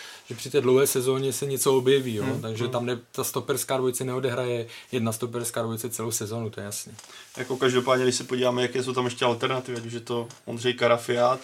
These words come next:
Speaker 3: pak se můžeme vzít pořád Laco Takáč, může hrát stopera,
Speaker 1: Hmm.
Speaker 3: je tam Michal Friedrich.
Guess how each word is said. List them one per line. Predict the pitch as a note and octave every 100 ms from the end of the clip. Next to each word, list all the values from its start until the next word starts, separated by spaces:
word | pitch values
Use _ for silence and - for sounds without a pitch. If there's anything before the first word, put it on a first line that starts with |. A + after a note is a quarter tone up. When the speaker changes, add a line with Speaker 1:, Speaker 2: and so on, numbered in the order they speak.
| -
Speaker 3:
pak | A#2+
se | - A#2+
můžeme | A#2 A#2 A#2+ A#2+
vzít | A#2+ A#2+
pořád | A#2+ A#2+ A#2
Laco | A#2 -
Takáč, | A#2+ A#2 A#2 A#2
může | A#2+ A#2+
hrát | A#2 A2+
stopera, | - A2 A#2+ B2
Speaker 1:
Hmm. | B2
Speaker 3:
je |
tam | B2+ A#2+
Michal | A#2+ B2
Friedrich. | A#2+ B2 A#2+ B2 B2+